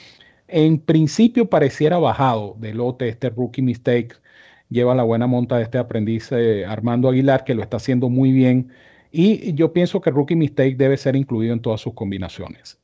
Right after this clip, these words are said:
El, eh, número ocho, Tetsu, número ocho, le quitan la gringola, eh, estrena cuadra, recién reclamado,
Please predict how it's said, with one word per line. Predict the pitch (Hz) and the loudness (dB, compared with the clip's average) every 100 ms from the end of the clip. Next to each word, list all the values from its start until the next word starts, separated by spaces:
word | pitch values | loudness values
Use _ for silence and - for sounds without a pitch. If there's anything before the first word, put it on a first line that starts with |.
| _ | _
El, | 170 180 202 208 214 - | 0 4 4 2 -2 -4
eh, | 196 143 139 135 | 0 2 2 2
número | 151 175 170 151 - | 2 2 2 2 2
ocho, | 175 170 117 95 - | 2 0 -6 -12 -6
Tetsu, | - 196 - 131 | 0 0 0 -8
número | 110 131 151 135 | -4 -2 0 2
ocho, | 147 147 90 - _ - - - _ - | 0 -2 -12 -16 _ -20 -20 -20 _ -6
le | 117 | -2
quitan | 143 143 175 | 0 2 2
la | 147 | 4
gringola, | 139 180 190 190 190 180 _ _ - | 2 2 2 2 2 -2 _ _ -16
eh, | 120 110 107 107 101 - 117 | -10 -6 -6 -6 -8 -12 -12
estrena | 123 - 139 147 143 | -8 0 2 2 2
cuadra, | 147 165 175 165 | 2 4 4 2
recién | 120 - 127 | -2 -4 -4
reclamado, | 139 - 120 120 151 170 160 120 95 | -4 -4 -2 0 0 0 0 -4 -8